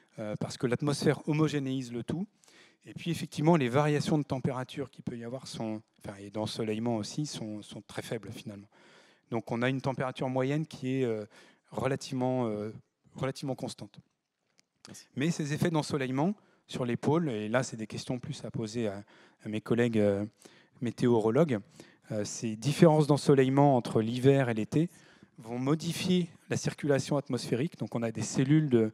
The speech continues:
Speaker 1: d'échange de l'atmosphère qui vont se former, et avec donc une espèce de convection qui se fait comme ça au niveau de,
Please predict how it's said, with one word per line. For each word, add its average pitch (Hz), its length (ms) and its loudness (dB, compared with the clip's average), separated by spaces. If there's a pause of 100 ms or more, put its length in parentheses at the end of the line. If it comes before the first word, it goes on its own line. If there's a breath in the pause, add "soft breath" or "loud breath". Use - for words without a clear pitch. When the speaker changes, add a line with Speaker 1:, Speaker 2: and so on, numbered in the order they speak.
(500 loud breath)
Speaker 1:
d'échange 135 440 -2
de 120 80 -2
l'atmosphère 110 540 -2
qui 131 100 -6
vont 117 120 0
se 120 160 2
former, 127 420 0 (400 loud breath)
et 113 80 0
avec 120 400 2
donc 123 240 -2
une 107 280 -2
espèce 107 300 0
de 113 80 2
convection 139 560 0
qui 123 140 -10
se 110 140 -6
fait 131 260 -4 (840 soft breath)
comme 120 120 -6
ça 135 160 0
au 135 100 2
niveau 117 280 0
de, 104 240 -2